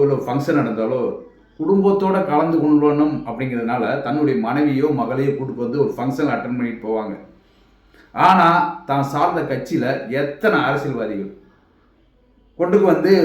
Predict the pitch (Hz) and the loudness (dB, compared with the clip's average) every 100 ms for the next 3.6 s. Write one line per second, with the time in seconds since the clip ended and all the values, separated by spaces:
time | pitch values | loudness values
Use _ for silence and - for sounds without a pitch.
0 | - 165 202 160 175 185 175 170 156 139 | 2 2 4 4 4 2 2 2 2 2
1 | 139 156 127 - - 156 165 156 156 165 | 0 -2 -2 -4 -6 -2 0 2 0 -4
2 | 160 151 151 139 131 131 175 175 160 - | -4 -2 0 0 -2 0 -2 0 0 0
3 | 117 127 143 131 131 | -2 -4 -2 -2 -2